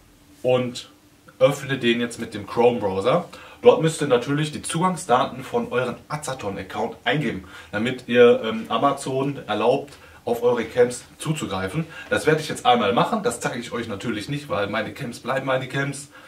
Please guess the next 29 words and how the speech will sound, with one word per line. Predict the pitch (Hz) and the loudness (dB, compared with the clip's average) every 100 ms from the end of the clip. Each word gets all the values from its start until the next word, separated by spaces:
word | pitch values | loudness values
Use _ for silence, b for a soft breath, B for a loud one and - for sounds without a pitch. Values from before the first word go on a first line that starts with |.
| B B B | B B B
Das | 101 | -8
solltet | - 113 110 | -2 -4 -2
ihr | - | -2
auch | 120 117 | -2 -2
niemand | 113 113 107 | -4 -6 -6
anderes | 104 98 - | -8 -8 -4
zeigen. | - 185 214 214 B B B B - | 0 0 0 -6 B B B B 0
Und | 147 147 - - B B B - _ | 4 4 2 -8 B B B -20 _
anschließend | 165 165 - 165 165 139 | 0 0 2 -2 -2 -2
müsst | 143 147 | -2 2
ihr | |
dann | 120 120 | 4 4
nur | 135 | 0
noch | 135 | -4
hier, | - 113 117 110 104 | -2 0 0 2 0
ähm, | 107 101 | 0 -2
diese | 95 98 | -8 -4
ganzen | 107 104 107 101 95 | -4 -4 -8 -10 -8
Dinge | 117 117 113 | -4 -2 -2
akzeptieren | 104 - 170 - 156 170 165 165 B B B | -6 -8 -14 -6 4 4 4 -2 B B B
und, | - 127 123 123 127 - | -2 0 0 -2 -6 -6
ähm, | 113 110 107 - B B B | -4 -4 -6 -16 B B B
dass | 104 101 | -2 -2
ihr | 104 | -4
das | 104 104 | -6 -4
Ganze | 95 98 | -8 -6
sehen | 104 127 127 - | -4 -4 -4 -6
möchtet | 113 113 110 107 - | -6 -4 -6 -6 -8
und | 104 104 98 - | -6 -6 -8 -12